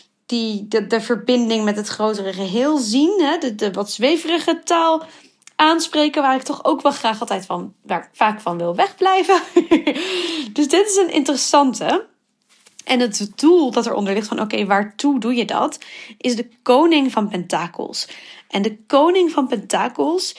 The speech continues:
is van de drie kaarten die ik hier naast elkaar heb liggen, ik zie natuurlijk de andere al liggen, veruit de, ehm, meest logische om naar te willen streven.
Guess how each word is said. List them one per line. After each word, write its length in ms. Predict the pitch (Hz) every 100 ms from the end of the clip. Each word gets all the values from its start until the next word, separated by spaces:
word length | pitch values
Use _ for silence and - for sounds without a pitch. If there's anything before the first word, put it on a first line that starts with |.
| - - _
is 480 | - 254 262 - -
van 480 | - - 226 220 220 -
de 160 | - 196
drie 320 | - 262 381
kaarten 380 | 392 269 240 214
die 160 | 202 185
ik 60 |
hier 140 | 190 190
naast 240 | 190 185
elkaar 200 | 202 240
heb 140 | 269
liggen, 200 | 262 262
ik 120 | 208 208
zie 140 | 240
natuurlijk 260 | 214 202 185
de 60 |
andere 280 | - 226 214
al 80 | 190
liggen, 340 | 226 240 220 - - _
veruit 760 | - 262 262 262 240 247 - _
de, 420 | - 202 196 196 202 _ _ _ _ _ _ _ _ -
ehm, 640 | 208 190 185 185 180 175 180 - _ _ _ _ _ _ _ -
meest 380 | 220 254 262 220
logische 680 | 202 247 359 - 320 -
om 180 | - 220
naar 220 | 214 208
te 140 | 208 196
willen 200 | 190 185
streven. 640 | - - 208 - - -